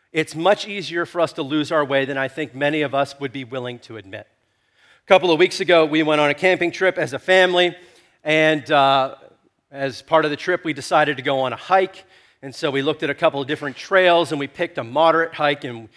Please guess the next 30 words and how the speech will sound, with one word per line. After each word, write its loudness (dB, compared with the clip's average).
we, -6
we -10
went -2
to -6
the -4
trailhead, -2
and -10
we -10
were -10
getting -2
ready 2
to -6
start 2
out. 4
And -6
up 4
to 0
this 2
point, 0
I've 4
generally 0
kinda 0
led 2
most -4
of -14
the -4
hikes -6
of -12
our 0
family, -6